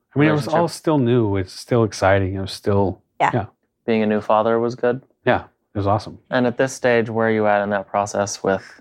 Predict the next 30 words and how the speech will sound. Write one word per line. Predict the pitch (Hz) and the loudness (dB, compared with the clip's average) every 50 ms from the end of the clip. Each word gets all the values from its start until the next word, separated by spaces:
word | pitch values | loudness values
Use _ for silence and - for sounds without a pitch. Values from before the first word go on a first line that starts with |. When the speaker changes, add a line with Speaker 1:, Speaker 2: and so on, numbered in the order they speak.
| _ | _
Speaker 2:
Hank? | _ - 107 95 - - - - _ _ _ _ _ _ _ _ _ - | _ -4 -4 -4 -4 -10 -18 -20 _ _ _ _ _ _ _ _ _ 0
Speaker 3:
By | 185 180 | 0 0
the | 175 180 | 0 0
time | - 180 180 175 175 | -2 -2 -2 -2 -4
you | 175 170 | -6 -6
get | 165 - 185 185 185 | -4 -4 -4 -6 -6
to | - - 160 | -8 -8 -8
reception. | 165 160 156 - - - - - - - - | -8 -6 -6 -6 -6 -6 -6 -8 -14 -10 -6
Speaker 2:
You | 113 110 110 110 | -2 0 0 2
are | 107 107 104 104 101 | 2 2 2 2 0
Hank's | 107 107 107 101 101 98 98 - - - - - - _ _ _ | -2 -6 -6 -6 -6 -6 -8 -12 -14 -12 -12 -14 -14 _ _ _
stepdad? | - - - - 208 - - 131 143 160 180 185 185 _ _ _ _ _ _ _ _ _ | -14 -6 -4 -4 -4 -2 0 2 2 2 2 0 -2 _ _ _ _ _ _ _ _ _
Speaker 3:
Still. | - - - - 165 175 196 190 - _ _ _ _ _ _ | -16 -14 -4 -2 -2 -2 -2 -6 -12 _ _ _ _ _ _
Speaker 1:
Still, | - - - - - - - - _ _ _ _ _ - - 117 104 104 101 98 95 92 | -16 -14 -12 -12 -12 -12 -14 -16 _ _ _ _ _ -4 0 2 2 4 2 2 2 0
yes. | 90 90 90 92 82 80 76 - - - - - - - _ _ _ _ _ _ _ - | -2 -4 -4 -2 -2 -2 -2 -4 -8 -10 -10 -10 -12 -14 _ _ _ _ _ _ _ -2
Yeah. | 101 85 71 - - _ _ _ _ _ _ _ _ _ - | -2 0 0 -2 -6 _ _ _ _ _ _ _ _ _ -4
I'd | - 107 | 0 2
have | 113 113 - | 2 0 0
to | - 101 | 0 -2
look | 98 92 - 95 | -2 -2 -2 -6
at | - - _ _ _ _ - - - - | -12 -12 _ _ _ _ -12 -12 -8 -2
Speaker 3:
Because | - 277 - 294 269 - | -2 0 0 0 0 2
you | 277 277 | 2 0
did | 220 240 233 220 208 - - - | 2 2 2 2 0 -2 -8 -8
legally | 190 202 196 185 180 190 180 175 170 | -2 0 2 2 2 0 -2 -2 -2
come | - - 170 160 165 | -4 -8 -6 -6 -4
in | 160 | -6
and | 156 147 151 147 | -6 -6 -6 -2
adopt | - 147 - - - - | -2 -2 -2 -2 -6 -12
Hank. | - - - - - | -18 -16 -16 -16 -18